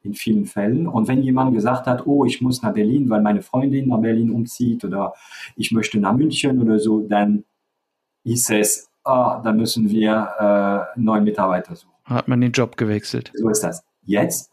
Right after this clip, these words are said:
Speaker 1: überhaupt nicht mehr möglich, ü-, überhaupt nicht mehr nötig. Wir haben sehr viele Mitarbeiter, die Gelegenheit genutzt haben,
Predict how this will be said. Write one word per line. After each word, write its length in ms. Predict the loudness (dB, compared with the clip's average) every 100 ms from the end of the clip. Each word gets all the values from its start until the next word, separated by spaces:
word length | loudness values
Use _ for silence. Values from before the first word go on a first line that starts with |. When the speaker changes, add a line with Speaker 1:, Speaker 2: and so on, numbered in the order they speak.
| -6
Speaker 1:
überhaupt 400 | 0 0 0 -2
nicht 160 | -4
mehr 100 | -2
möglich, 400 | 0 -2 -4 -6
ü-, 220 | 0 0
überhaupt 320 | 2 2 2 0
nicht 160 | -2
mehr 100 | -2
nötig. 460 | 0 -2 -4 -10 _ _ _ _
Wir 180 | -2 0
haben 140 | 0
sehr 320 | 0 -2 0
viele 260 | 0 0 0
Mitarbeiter, 540 | 0 0 0 0 -2
die 120 | -2 0
Gelegenheit 580 | 2 2 0 0 0
genutzt 380 | 0 0 -2 -2
haben, 180 | -2 -2